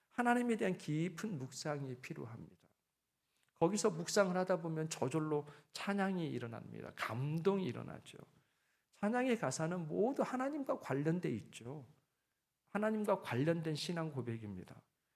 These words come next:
그래서 찬양을 부르다 보면 나의 마음이 하나님을 향하고 있음을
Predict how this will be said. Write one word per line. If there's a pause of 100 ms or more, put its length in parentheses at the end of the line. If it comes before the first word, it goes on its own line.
(160)
그래서
찬양을
부르다
보면 (320)
나의
마음이 (220)
하나님을
향하고
있음을